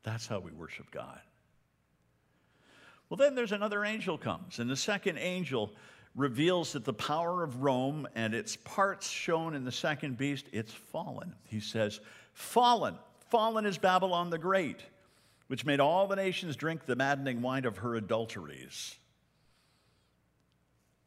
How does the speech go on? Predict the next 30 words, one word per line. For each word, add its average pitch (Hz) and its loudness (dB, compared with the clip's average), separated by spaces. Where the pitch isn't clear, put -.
Babylon 123 2
was 107 -4
a 107 0
sin-fallen 127 -4
place. - -8
You 90 -10
might 95 -6
remember 104 -4
that. 82 -8
It 98 -6
was 98 -8
a 98 -4
place 120 -2
where 104 -2
Israel 139 0
was 113 -4
carried 139 0
off 123 -2
in 85 -8
five 123 -2
eighty-six 107 -6
B 101 -8
C, 147 -2
and, 85 -6
and 101 -4
they 98 -2
were 95 -2
put 156 -2
into 139 -4
captivity. 143 -2